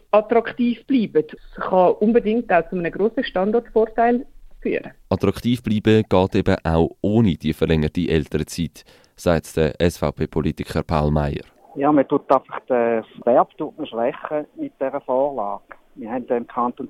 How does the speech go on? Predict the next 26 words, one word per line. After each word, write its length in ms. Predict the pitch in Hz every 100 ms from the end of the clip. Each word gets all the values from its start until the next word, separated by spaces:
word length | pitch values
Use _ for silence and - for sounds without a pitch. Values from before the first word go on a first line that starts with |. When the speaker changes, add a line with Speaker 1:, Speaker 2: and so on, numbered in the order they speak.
| -
Speaker 3:
Zürich 280 | 143 147 151
über 180 | 143
hundertviertausend 960 | 139 143 151 - 139 143 - 131 127 123
K-M-U-Betriebe 1120 | - 110 135 160 170 190 175 - 160 165 190 _ - _ -
und 200 | 120 117
für 120 | -
die 160 | 117 123
ist 360 | 135 131 - -
das 180 | 120 -
eine 220 | 110 107 - -
Katastrophe. 1000 | 117 113 - - - 104 135 - 104 87 - -
Das 120 | -
sind 180 | 127 113 - -
drei 240 | 143 180
Viertel 500 | - 139 160 - 170
von 200 | 139 117
allen 360 | 101 120 151 131
Arbeitsplätzen 680 | 113 139 - _ - 143 - - - 120
im 220 | 117 107
Kanton 500 | - 120 113 - 107 _
Zürich. 360 | 120 135 117 85 _ _ _ 90
Speaker 2:
Arbeitgeberinnen 960 | 101 110 - 117 110 113 110 113 117
und 340 | - 87 73 -
Arbeitnehmerinnen 920 | 87 85 85 78 90 107 87 80 87 _ _ _
würden 260 | 95 107 107
sich 240 | - 104